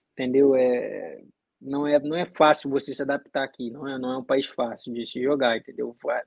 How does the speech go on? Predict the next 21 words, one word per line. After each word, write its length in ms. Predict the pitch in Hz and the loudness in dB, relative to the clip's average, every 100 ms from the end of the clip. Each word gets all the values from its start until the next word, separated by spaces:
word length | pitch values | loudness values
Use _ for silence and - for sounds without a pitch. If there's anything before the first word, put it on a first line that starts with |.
| _ _ | _ _
vale 300 | 143 147 175 | 4 8 8
a 40 | 170 | 8
pena 360 | - 170 202 | 6 4 4
por 200 | - 151 - | -2 -8 -10
conta 320 | - 147 143 | -8 -6 -6
do, 220 | 139 139 135 _ _ _ _ _ | -6 -6 -8 _ _ _ _ _
do 160 | 127 135 | -6 -6
financeiro, 680 | 143 135 123 139 135 - - _ _ _ _ - | -6 -8 -8 -4 -2 -4 -10 _ _ _ _ -10
mas 260 | 127 127 | -4 -4
o 60 | 131 | -2
cara 180 | 135 127 | -2 -2
tem 120 | 131 | -4
que 80 | 127 | 0
tá 100 | 147 | 0
preparado, 560 | 147 139 - 151 151 | 0 2 4 4 2
senão 240 | - 151 143 | 0 -8 -6
ele 120 | 147 | -6
não 100 | 156 | -6
aguenta 440 | 170 135 131 120 | -6 -6 -8 -10
ficar, 360 | 117 _ 117 110 | -16 _ -8 -8
entendeu? 340 | 104 113 110 | -10 -14 -12